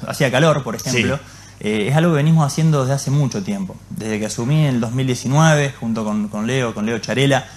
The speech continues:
Speaker 1: caminando los, los barrios, trabajando junto con comerciantes, empresarios, emprendedores.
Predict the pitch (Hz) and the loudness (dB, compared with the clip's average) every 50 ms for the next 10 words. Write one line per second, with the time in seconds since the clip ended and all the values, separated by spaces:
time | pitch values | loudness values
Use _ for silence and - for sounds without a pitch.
0 | - - - - - 104 110 120 127 127 120 113 113 127 143 147 - 117 117 120 | -20 -20 -18 -6 -2 0 2 2 2 2 2 0 0 0 0 0 0 0 -2 2
1 | 120 156 160 160 147 135 120 113 113 110 107 - 127 123 117 - - 120 113 113 | 4 4 4 4 4 0 -4 -2 -2 -4 -2 -2 -4 -6 -6 -6 -6 -4 -2 -2
2 | 107 107 104 107 110 117 117 - - 165 160 156 151 139 113 120 113 107 104 - | -2 -2 -2 -2 -2 -4 -4 -2 0 2 4 4 4 2 0 -4 -4 -4 -4 -4
3 | 117 113 - 156 147 143 135 123 110 110 107 101 107 104 107 113 127 143 147 143 | -4 -4 0 2 2 2 2 0 -2 -4 -4 -4 -4 -2 -2 0 2 2 2 0
4 | 143 | 0